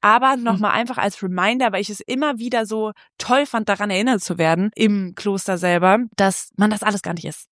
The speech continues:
Speaker 1: sondern man ist so viel mehr. <laughs>
Speaker 2: Hat es deinen Urlaub danach verändert, dass du das dort gelernt hast?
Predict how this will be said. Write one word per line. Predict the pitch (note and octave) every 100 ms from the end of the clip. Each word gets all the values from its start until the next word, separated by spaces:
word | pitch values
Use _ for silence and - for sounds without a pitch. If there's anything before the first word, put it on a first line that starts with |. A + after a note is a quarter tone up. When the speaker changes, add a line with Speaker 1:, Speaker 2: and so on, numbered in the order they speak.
| _
Speaker 1:
sondern | G3+ F#3 F3 - _
man | G3
ist | F#3
so | F3
viel | -
mehr. | D#3+ E3 - _ -
<laughs> | - F#4 F4+ E4+ D4 - -
Speaker 2:
Hat | - G#3+
es | -
deinen | A3 G#3
Urlaub | G#3 G#3
danach | F#3+ F3+ F#3+
verändert, | - F#3+ G#3+ B3+ - _
dass | A3
du | -
das | A3
dort | - A3+
gelernt | A#3 A#3 A3+
hast? | C#4+